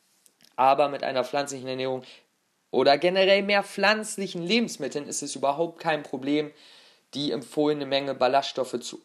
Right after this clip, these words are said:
essen. Jetzt kommen wir aber zum nächsten Punkt, der das erstmal vorab, um einmal einen kleinen Überblick zu geben, jetzt kommt aber der ganz wichtige Punkt,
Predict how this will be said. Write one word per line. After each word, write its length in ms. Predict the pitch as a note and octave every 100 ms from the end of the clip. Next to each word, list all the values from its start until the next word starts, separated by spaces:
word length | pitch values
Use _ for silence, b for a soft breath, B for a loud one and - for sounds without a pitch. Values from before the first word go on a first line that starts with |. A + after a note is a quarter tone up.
| -
essen. 440 | - - A2 A2+ _ _ _ _ b b b b b
Jetzt 220 | E3 G3+
kommen 140 | A3 G3+
wir 60 |
aber 160 | F#3+ F#3
zum 180 | F#3 F3
nächsten 360 | G3+ - D3
Punkt, 360 | - G3 G#3+ -
der 640 | C3+ B2+ D#3 F3 F#3+ - - _ _
das 280 | C#3 D3 -
erstmal 340 | D3 D3+ D3+
vorab, 420 | C#3+ D#3+ - F#3+
um 180 | - D#3+
einmal 420 | G2+ D#3+ D#3+ D3+ - _ -
einen 100 | -
kleinen 240 | D3 D#3
Überblick 360 | D#3 F3 D#3+ D#3+
zu 100 | E3
geben, 160 | D#3+ D#3
jetzt 200 | D#3+ -
kommt 140 | D#3+
aber 120 | D#3
der 100 | D3+
ganz 220 | D3+ D3+
wichtige 340 | D#3+ D#3+ E3 D3+
Punkt, 540 | - G#3+ C4+ C#4+ -